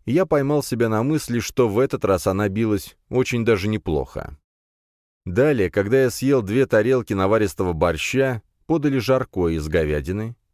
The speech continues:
и моей порции было большое блюдо, которое Захар принес специально для меня. Никто уже не удивлялся моей прожорливости, лишь Зиона изредка косилась в мою сторону.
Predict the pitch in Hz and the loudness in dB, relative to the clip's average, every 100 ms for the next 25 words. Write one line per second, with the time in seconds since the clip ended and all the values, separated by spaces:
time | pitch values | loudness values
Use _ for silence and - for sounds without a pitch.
0 | _ 87 95 104 90 - 151 - 101 90 | _ -2 0 0 0 0 0 0 -2 0
1 | 113 98 85 - - 127 120 123 139 98 | 0 0 0 -2 0 0 0 0 -2 0
2 | 82 98 95 120 104 90 92 135 131 104 | 0 0 0 2 2 2 0 0 -2 -2
3 | 107 113 - - - - 104 117 101 90 | -2 -2 -4 -12 -10 -6 0 0 2 0
4 | 95 92 78 52 - _ _ - 120 - | -2 -2 -4 -6 -12 _ _ -8 -4 2
5 | 202 123 113 104 110 117 143 123 95 92 | 2 2 0 0 0 2 0 0 -2 -2
6 | 85 95 87 120 104 80 73 - 57 - | 0 0 2 0 0 -2 -4 -8 -10 -10
7 | _ 90 110 - - 98 156 98 76 80 | _ -6 -4 -6 -8 -2 0 0 -2 -6
8 | 71 73 80 85 87 78 67 - 73 85 | -8 -6 -4 -4 -4 -6 -8 -6 -4 -4
9 | - 69 57 50 50 | -4 -4 -4 -8 -12